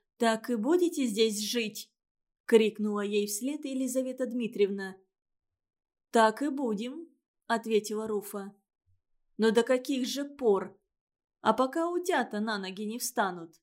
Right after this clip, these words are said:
с недельку, не меньше». «О боже, пошли мне терпение, они совсем одичают». Елизавета Дмитриевна запрокинула к небу свое блекло-розовое с желтыми бровями лицо.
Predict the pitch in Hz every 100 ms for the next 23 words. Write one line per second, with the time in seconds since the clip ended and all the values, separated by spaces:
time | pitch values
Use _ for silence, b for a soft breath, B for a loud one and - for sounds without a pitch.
0 | - - 302 285 220 220 233 233 214 240
1 | 214 190 202 - 190 180 _ _ _ _
2 | _ _ _ _ 254 247 196 180 240 233
3 | 254 - 220 214 - b b - 240 -
4 | - 240 233 240 226 254 262 269 240 208
5 | 208 208 B B B - 226 233 226 -
6 | 254 - 339 311 233 214 214 - 233 208
7 | 208 208 - _ _ _ _ _ _ -
8 | 226 220 208 277 349 311 240 269 285 262
9 | 247 247 220 226 233 226 254 226 226 214
10 | 208 226 262 240 233 - 214 214 220 196
11 | 208 226 294 285 262 247 240 233 214 208
12 | 214 208 202 220 208 208 202 196 208 202
13 | 196 196 196 190 - 208 190 185